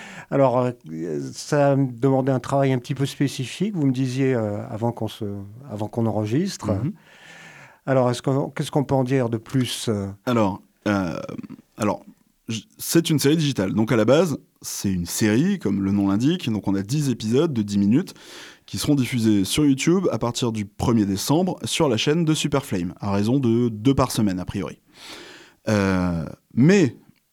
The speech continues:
Speaker 2: mais, on s'était engagé, quand on a fait un, un crowdfunding auprès des, de la communauté de Superflame, dans les contreparties, il y avait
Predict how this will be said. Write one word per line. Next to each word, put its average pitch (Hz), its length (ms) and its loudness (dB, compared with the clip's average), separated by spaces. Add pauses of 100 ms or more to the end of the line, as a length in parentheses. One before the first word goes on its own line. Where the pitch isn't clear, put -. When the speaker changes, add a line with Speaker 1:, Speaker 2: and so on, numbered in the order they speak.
(380)
Speaker 2:
mais, 104 400 4 (400)
on 120 100 -2
s'était 180 220 -2
engagé, 135 640 4
quand 101 200 -4
on 107 80 0
a 104 80 0
fait 135 180 -2
un, 107 280 0 (300)
un 107 100 0
crowdfunding 123 640 2
auprès 123 300 0
des, 101 240 0
de 98 260 -10
la 107 80 0
communauté 107 380 -2
de 120 40 -16
Superflame, 143 720 -2
dans 117 320 0
les 165 80 0
contreparties, 127 720 -2
il 113 80 0
y 101 60 2
avait 139 240 2